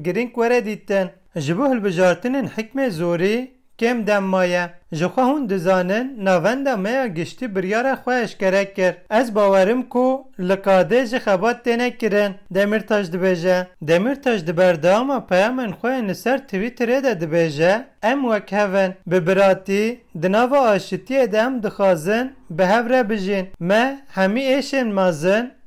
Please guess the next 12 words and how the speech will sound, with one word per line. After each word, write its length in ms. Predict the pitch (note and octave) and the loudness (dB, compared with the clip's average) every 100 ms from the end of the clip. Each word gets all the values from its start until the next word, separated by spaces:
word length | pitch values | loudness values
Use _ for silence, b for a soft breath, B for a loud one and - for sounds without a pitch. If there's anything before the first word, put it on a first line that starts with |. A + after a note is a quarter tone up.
| - | -12
zordestî, 1080 | D#3 F#3 G3 F3 F#3+ F3+ - G3 G#3 B3+ - - | 0 2 2 2 0 0 -4 -2 0 -2 -8 -4
neheqî 540 | G#3+ G3+ G3 G3 B3+ | 2 2 2 0 -4
jiyan 400 | G#3+ G#3 G#3+ G#3+ G#3+ | -4 -2 0 -2 -2
kirin. 320 | G3 G3 F#3+ - F#3 | 0 0 0 -4 0
Li 80 | |
hember 380 | F#3 G3 F#3 A#3+ | 2 2 2 2
vê 360 | C#4 C4+ D4 G3 | 2 0 0 0
yekê 280 | G3 A#3 B3+ | 0 -2 0
jî 360 | G3 A3 B3+ C4+ | 0 0 0 -4
me 240 | F#3+ G#3 G3 | -2 0 0
ji 160 | F#3+ | -2
bo 80 | A3+ | -2